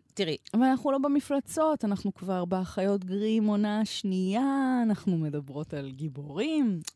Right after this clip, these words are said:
Speaker 2: והפעם בכלל על גיבורות.
Speaker 1: נכון, ולכן, כדי לרכב על, אה,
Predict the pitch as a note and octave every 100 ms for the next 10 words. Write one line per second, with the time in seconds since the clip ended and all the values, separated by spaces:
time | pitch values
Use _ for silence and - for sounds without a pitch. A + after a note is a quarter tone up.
0 | C#3+ C#3+ A#2+ - F#3+ F3+ D3 E3+ F3 D#3+
1 | C#3 C3 D#3 E3+ D3 D3+ A#3+ - - -
2 | _ - - - - _ E3 - C#3+ A#2+
3 | C#3 - D#3+ E3 D#3 G#3+ G#3 A#3 - -
4 | E3+ D#3+ D#3+ D#3 E3 E3 E3 E3+ D#3+ D3+
5 | - -